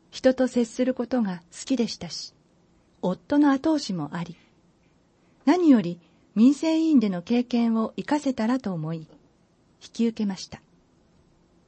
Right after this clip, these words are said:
ただ、二十一区の中で女性役員、副区長職が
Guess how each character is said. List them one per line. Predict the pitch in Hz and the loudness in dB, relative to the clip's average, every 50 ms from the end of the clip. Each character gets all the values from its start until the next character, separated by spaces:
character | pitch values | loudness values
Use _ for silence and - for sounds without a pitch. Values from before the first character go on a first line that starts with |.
| _ _ _ _ _ _ _ _ _ _ | _ _ _ _ _ _ _ _ _ _
た | - 226 226 | -4 -2 -2
だ、 | 196 190 180 - _ _ _ _ _ - | -2 -4 -6 -10 _ _ _ _ _ 4
二 | 254 330 | 4 4
十 | 302 - 262 247 | 6 4 4 2
一 | 240 226 - - | 2 0 -2 -2
区 | - 311 | 2 4
の | 277 240 | 6 6
中 | 196 190 - - 160 | 4 2 -4 -6 -8
で | - - - - _ _ _ _ _ | -10 -10 -12 -14 _ _ _ _ _
女 | - 208 208 | -4 -4 -4
性 | - - 285 302 302 294 | -2 0 0 2 4 4
役 | 285 269 262 - - 254 | 2 0 0 0 0 0
員、 | 190 156 143 - - _ _ _ _ _ _ | 0 0 -4 -8 -12 _ _ _ _ _ _
副 | - - - 302 285 | -16 -2 0 0 2
区 | 294 302 285 | 2 0 0
長 | - 285 285 254 | 2 2 2 2
職 | - 220 202 - - 175 | 0 -2 -4 -4 -4 -2
が | 170 160 - | -2 -4 -4